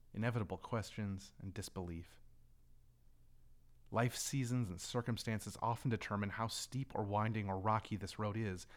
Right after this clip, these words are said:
but many of us have probably trod it, whether in the past or in the present. The beauty we experience week in and week out in the scriptures is that the living God meets us on this road. The living God comes alongside us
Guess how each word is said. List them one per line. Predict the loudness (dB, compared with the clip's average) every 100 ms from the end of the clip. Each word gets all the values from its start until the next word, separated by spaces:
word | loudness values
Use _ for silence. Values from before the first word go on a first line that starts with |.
| -10 2
but | 4
many | 6 6 6
of | 4
us | 2 0
have | -4
probably | 0 0 0 -4
trod | -2 -2 -2
it, | -8 -16 -20 -20 -20 -20 -4
whether | 2 2
in | 2
the |
past | 0 0 0 -2 -8 -16 -20 -20 -20 -20 -20 -6
or | 0
in | 0
the | 0
present. | -2 -2 -4 -10 -18 -20 -20 -20 -20 -20 -20 -20 -20 -20 -20 -20 -20 -8 -4
The |
beauty | -2 2 2 2
we | 4 2
experience | 0 -2 0 2 0 -2 -2
week | -2 0
in | 2 2 2
and | -2
week | -2 -2 2
out | 2 2
in | -2
the | -4
scriptures | -4 -4 -2 -2 -2
is | -6
that | -8 -6
the |
living | -2 2 4 4
God | 4 2 0
meets | -2 -4 -4
us | -6 -2
on | 0 2 0
this | -2 -6 -4
road. | -4 -4 -6 -10 -20 -20 -20 -20 -20 -20 -20 -20 -20 -20 -20 -12 -2
The |
living | 2 4 4 4
God | 4 2 0
comes | 0 2
alongside | 2 2 2 0 0
us | 0